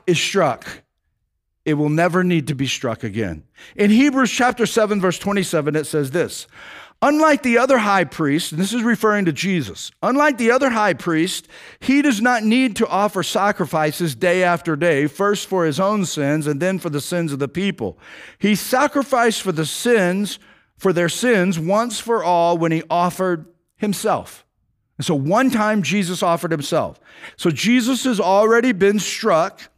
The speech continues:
and we need to speak to him for living water.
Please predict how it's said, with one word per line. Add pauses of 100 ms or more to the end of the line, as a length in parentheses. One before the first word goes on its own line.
(520)
and
we
need
to
speak
to
him (540)
for
living
water.